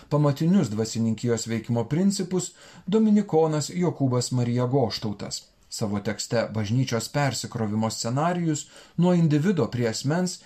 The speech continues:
jis teigia, kad bažnyčioje nebeužtenka daryti mažus kosmetinius remontus, siekiant išsaugoti tai, kas byra, bet čia itin reikalinga esminė slinktis nuo individo prie asmens. Skiltyje Tarnystė pristatomi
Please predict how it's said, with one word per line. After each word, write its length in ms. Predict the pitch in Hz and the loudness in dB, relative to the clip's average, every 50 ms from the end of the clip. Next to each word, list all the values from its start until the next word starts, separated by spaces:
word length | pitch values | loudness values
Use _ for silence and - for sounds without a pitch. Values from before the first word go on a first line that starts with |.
| - - - - - - | -20 -20 -20 -16 -8 -4
jis 220 | 220 254 233 - | -2 -2 -2 0
teigia, 300 | - 202 202 196 180 190 | 0 0 2 2 2 0
kad 220 | 180 - 156 131 120 | 0 -2 -2 -2 0
bažnyčioje 720 | 113 120 117 120 143 175 190 180 - 175 165 165 160 156 - | 0 0 0 2 0 0 0 0 -2 -2 0 0 0 0 0
nebeužtenka 840 | 180 185 208 185 196 196 196 180 - - - 180 151 120 110 - 120 | 0 0 0 2 2 0 0 0 -2 -2 -2 -2 0 0 -2 -2 0
daryti 420 | 113 117 113 113 117 120 - 123 | 0 0 0 0 -2 -2 -2 -2
mažus 400 | 117 117 113 104 113 170 180 - | 0 0 0 0 0 -2 -4 -4
kosmetinius 720 | - 127 113 - - 131 127 127 - 143 139 139 131 - - | -4 -6 -4 -4 -2 -2 -2 0 0 0 0 0 0 -2 -2
remontus, 640 | 147 156 165 170 156 123 104 98 - - - - - - - - - | -2 0 2 2 2 2 0 -2 -6 -10 -14 -16 -18 -20 -20 -20 -16
siekiant 460 | - - - 120 110 110 113 113 107 | -10 -6 -4 -4 -2 0 -2 -2 -2
išsaugoti 640 | 120 110 - - 123 113 117 120 113 113 113 - 120 | -2 -4 -4 -2 0 0 0 2 0 -2 -2 -2 -4
tai, 240 | - - 135 139 135 | -2 0 -2 0 0
kas 240 | - 135 123 113 | 0 -2 -2 -2
byra, 440 | 120 143 165 160 127 110 110 - - - - _ - - - - - | -2 -2 0 0 0 0 -2 -4 -10 -14 -20 _ -20 -20 -20 -10 -6
bet 200 | 113 110 104 - | -4 -4 -2 -2
čia 100 | 117 - | -4 -4
itin 380 | - - - - 160 160 180 | -4 -6 -8 -4 0 0 2
reikalinga 720 | 190 202 202 196 - 180 180 160 156 156 156 151 151 - - - | 2 2 0 0 0 -2 0 0 2 2 2 2 0 0 -2 -2
esminė 500 | 202 208 - - 151 131 127 131 135 127 | -4 -2 -2 0 2 2 2 2 2 0
slinktis 600 | - - 139 139 135 131 - - 113 98 101 - - - | 0 0 0 0 0 0 0 -2 -4 -4 -4 -8 -10 -6
nuo 180 | 147 113 107 101 | -4 -2 -2 -2
individo 600 | 95 113 107 101 98 101 95 104 147 160 156 160 156 | -2 -2 -2 -2 -2 -2 -2 -2 -2 0 0 -2 -2
prie 340 | 156 - 131 101 101 101 98 | -2 -4 -6 -2 -2 -2 -2
asmens. 600 | 98 - 113 113 - - 113 107 101 98 - - - - | -4 -6 -8 -8 -6 -4 -4 -4 -6 -8 -10 -16 -16 -12
Skiltyje 580 | - - - 214 233 233 214 - 202 190 180 - | -10 -4 0 2 2 2 2 2 0 0 0 0
Tarnystė 580 | - 170 156 160 190 233 254 220 - - 113 101 | 0 0 2 2 4 4 2 2 -2 -4 -6 -6
pristatomi 760 | - 107 110 - - - 143 160 170 170 170 160 156 156 | -4 -4 -6 -4 -2 -2 -2 -2 -2 0 0 0 0 0